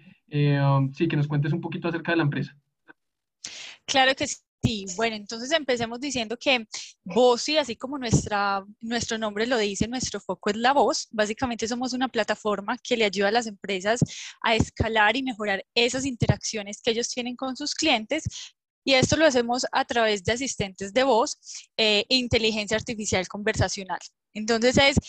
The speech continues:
Speaker 2: básicamente, eh, nosotros creemos que las experiencias del cliente no tienen por qué ser frustrantes, que yo creo que todos hemos pasado por ahí. Nuestra plataforma lo que pretende es eso, pues, eh, mejorar esas experiencias que las empresas le están brindando a sus clientes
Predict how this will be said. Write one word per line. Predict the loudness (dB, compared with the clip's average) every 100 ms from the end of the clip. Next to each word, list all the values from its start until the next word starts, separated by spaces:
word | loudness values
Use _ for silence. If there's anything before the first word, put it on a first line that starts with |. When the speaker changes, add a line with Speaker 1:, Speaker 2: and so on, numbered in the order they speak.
| -10 -18
Speaker 2:
básicamente, | _ 0 0 0 -2 -2 2 2 2
eh, | -2 -2
nosotros | -4 -6 -4 -6
creemos | -2 0 0 -2 -8
que | -2 0 0
las | -2 -2 -2
experiencias | -4 -6 -6 -6 -4
del | -2 -2
cliente | -2 -2 0 0 0 -2
no | 0 2 2
tienen | 2 -4 -4
por | -8
qué | -6 -4
ser | -4 -4
frustrantes, | -6 -4 0 0 0 -4
que | -6
yo | -6
creo | 0 0
que | 0
todos | -4 -4 -4
hemos | -8 -6
pasado | -4 0 0
por | 0 2
ahí. | 4 2 -2 -8 -14 -14 -4
Nuestra | -2 2 2
plataforma | 2 2 0 0 0
lo | 0
que | -2
pretende | -4 -2 -2 0 -2 2
es | 2 2 -2 0
eso, | 0 0 -6
pues, | -8 -10 -10 -4
eh, | -2 -2
mejorar | -2 -2 0 2 2 2 2
esas | -2 -4
experiencias | -6 -8 -8 -2 -2 -2 -4 -4
que | -4
las | -4 -4
empresas | -6 0 2 2
le | 0
están | -2 -6
brindando | -6 -2 0 0
a | -4
sus | -4 -4
clientes | 0 0 2 -2